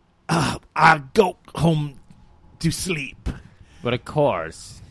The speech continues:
Speaker 2: he's got a lady with him.
Speaker 1: Of course he does. He never sleeps alone.
Speaker 2: He's gonna have a little bit of a hard time sleeping. Just a little bit. But, you know.
Speaker 1: And this scene, like, he's acting the shit out of this scene. He's got insomnia up times twelve. He's just like, "God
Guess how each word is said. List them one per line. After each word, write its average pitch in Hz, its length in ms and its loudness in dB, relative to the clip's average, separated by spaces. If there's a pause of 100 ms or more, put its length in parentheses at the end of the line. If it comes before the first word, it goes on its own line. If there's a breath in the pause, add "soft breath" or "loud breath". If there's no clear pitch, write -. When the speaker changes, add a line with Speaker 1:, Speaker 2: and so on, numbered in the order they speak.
Speaker 2:
he's 113 180 -10
got 151 240 0
a 190 40 2
lady 160 460 0
with 107 240 -2
him. 95 100 -4
Speaker 1:
Of 95 160 -4
course 220 220 -6
he 87 80 -10
does. 76 300 -12
He 175 80 -6
never 208 120 -2
sleeps 113 300 -8
alone. 104 480 -6
Speaker 2:
He's 127 160 -6
gonna 156 180 0
have 160 140 2
a 156 140 -2
little 180 220 0
bit 202 160 4
of 208 100 2
a 220 40 6
hard 208 300 8
time 202 400 0
sleeping. 156 680 -2 (520)
Just - 160 -20
a 254 60 -2
little 185 260 4
bit. - 260 -10 (200)
But, 120 320 0 (120)
you 131 100 -12
know. 117 60 -10
Speaker 1:
And 139 180 -2
this 170 160 -4
scene, 151 300 0
like, 117 200 -8
he's 156 220 -10
acting 127 320 -6
the 107 60 -6
shit 113 260 -2
out 95 160 -2
of 87 60 -4
this 90 120 -6
scene. 92 220 -6
He's 120 120 -4
got 131 180 2 (160)
insomnia 131 600 -2
up 123 140 -2
times 101 260 -4
twelve. 101 460 -4
He's 104 120 -10
just 110 140 -14
like, 120 120 -12 (280 loud breath)
"God - 240 6